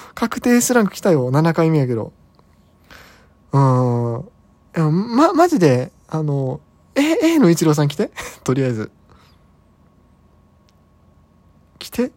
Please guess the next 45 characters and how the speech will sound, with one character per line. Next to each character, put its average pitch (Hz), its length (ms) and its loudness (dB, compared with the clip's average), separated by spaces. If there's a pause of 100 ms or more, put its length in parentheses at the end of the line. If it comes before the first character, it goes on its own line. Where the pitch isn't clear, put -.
A 320 260 2
の 208 100 4
イ 202 80 4
チ 226 80 -2
ロ 220 60 4
ー 202 40 0
二 285 160 4
人 262 260 0
出 262 100 0
た 220 80 4
ら 180 100 6
も 143 100 4
う - 20 2
終 147 80 4
わ 156 60 2
り 147 80 0
ま 139 120 0
す。 - 300 -16
正 123 100 -4
直。 113 280 -8 (760)
ま 170 140 4
あ、 143 40 2
あ 143 40 0
の、 147 100 -2
S 220 380 0
が 127 200 4
も 143 100 2
ち 180 80 0
ろ 143 60 2
ん 117 60 0
で-、 147 140 2
出 170 180 4
た 117 80 -2
上 117 120 -4
で 120 120 -4
ね。 160 100 -8 (540)
A 151 160 2
の 123 80 0
イ 120 60 -4
チ 131 80 -2
ロ 123 60 -2
ー - 20 -4
さ 127 100 -6
ん 117 40 -6
二 - 20 -8